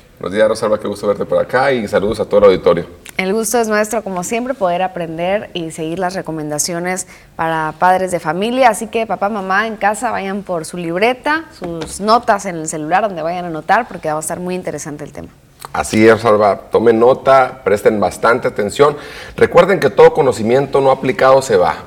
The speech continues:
Speaker 2: Ujú.
Speaker 1: se pierde, se olvida. Así que, aunque sea poquito, la acción que tú emprendas va a ser muy significativa para el futuro armonioso de, de tu familia, ¿no? Y, y la relación con tus hijos, ¿no? En cuanto a los vínculos.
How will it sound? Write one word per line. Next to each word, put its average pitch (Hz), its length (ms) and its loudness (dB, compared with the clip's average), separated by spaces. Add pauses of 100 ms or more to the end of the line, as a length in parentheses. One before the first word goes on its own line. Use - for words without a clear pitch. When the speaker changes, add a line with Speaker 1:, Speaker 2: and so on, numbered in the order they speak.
Speaker 2:
Ujú. 214 160 -6
Speaker 1:
se 110 240 0
pierde, 104 520 2
se 92 140 -4
olvida. 82 380 -4 (340)
Así 90 300 -2
que, - 480 0 (240)
aunque 98 320 2
sea 143 160 4
poquito, 120 800 0 (280)
la 107 200 4
acción 151 400 4
que 160 140 0
tú 143 200 0
emprendas 127 840 2 (240)
va 113 220 4
a 127 60 2
ser 127 380 4
muy 123 260 2
significativa 107 920 -2
para 92 240 2
el 90 100 -2
futuro 110 460 0 (160)
armonioso 95 600 0
de, 98 180 2
de 90 140 2
tu 98 100 -8
familia, 85 520 -4
¿no? 80 180 -12
Y, - 300 -12
y - 40 -8
la 92 120 0
relación 175 280 -2
con 117 160 2
tus 98 200 -8
hijos, 90 260 -6
¿no? 87 320 -2
En 82 60 -14
cuanto 95 200 0
a - 20 2
los 92 120 0
vínculos. 107 520 -4